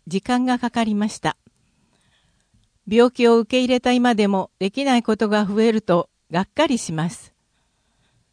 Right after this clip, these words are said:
しかし、仲間の輪の中で笑顔で過ごす妻を見ていると、恥ずかしいと思って家や施設に閉じ込めるのではなく、外出させてよかったと思っています。認知症の人への支援とは。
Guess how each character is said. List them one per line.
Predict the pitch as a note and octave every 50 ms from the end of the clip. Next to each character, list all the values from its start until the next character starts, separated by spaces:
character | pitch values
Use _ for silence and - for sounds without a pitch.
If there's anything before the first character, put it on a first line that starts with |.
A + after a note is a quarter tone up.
| _ _
し | - - -
か | - B3 B3 B3
し、 | - - A3 G#3+ - -
仲 | G3 G3+ G#3 - B3 A#3+
間 | A#3+ B3
の | B3 A#3+ A#3+
輪 | B3 C4
の | B3+ A#3+ A#3
中 | A#3 A3+ A3+ - G#3 G3+
で | G3+ G3+ - - -
笑 | A3+ B3+
顔 | C#4 C#4+ D4 C4 A#3
で | G#3+ A3+ A#3
過 | - - A3
ご | A#3 C4 C4
す | - - -
妻 | C4+ B3+ B3+ B3 A#3
を | G#3+
見 | G#3 A3 A3
て | - A3 G3+
い | G3 G3
る | F#3+ F#3
と、 | - - F#3+ - - _ _ _ _ _ _ _ _ _ _ _ _ _ _ _
恥 | - G#3+ A3 A3+
ず | B3
か | - C4 B3+
し | A#3+ - D4 C#4
い |
と | B3 - A3+ G#3+
思 | G#3 G#3+ G#3+
っ | G#3
て | _ _ - G3 F#3+ - -
家 | - F3+ G#3 A#3 A#3 G#3+
や | G3+ G3 G3+
施 | - -
設 | - C4+ C4+ - C4+
に | A3+ A3 G#3+
閉 | G#3+ - G#3+
じ | G#3+ G#3+ A#3
込 | - C4 C4
め | C4 C#4 C#4+
る | C4
の | A#3 A3+ G#3+
で | F#3+ G3 F#3+
は | F#3+ F#3
な | G3 G3+ G3+
く、 | G3+ - F#3+ F3+ - - _ _ _ _ _ _ _ -
外 | G3+ G#3+ A3 A3
出 | - - A#3 A3
さ | - - G3+ G3+
せ | - A3+
て | - - A3 - -
よ | - G#3 B3+
か | - - D4+
っ | C#4+
た | - - D4 D4+
と | - D4 A#3
思 | - F#3 G3+ G3
っ | F#3
て | - _ - F3
い | E3+ D3+
ま | D#3+ D#3+ F3
す。 | - - - _ _ _ _ _ _ _ _ _ _ _ _ _ _ _ _ _ _ _ - _ _ _ _ _ _ _ _ _ _ _ _ _ _ _ _ _ _ _ _ _ _ _ _
認 | - A3+ C4+ C4+ C#4
知 | - -
症 | - - - C#4 C#4 C4
の | C4 C4 C4
人 | B3 - - C4+ B3+
へ | A#3+ A3
の | F#3+ F3 F3+
支 | F3 - - B3
援 | B3 A#3 G#3 F3+
と | - - F3 D#3
は。 | D3+ A#2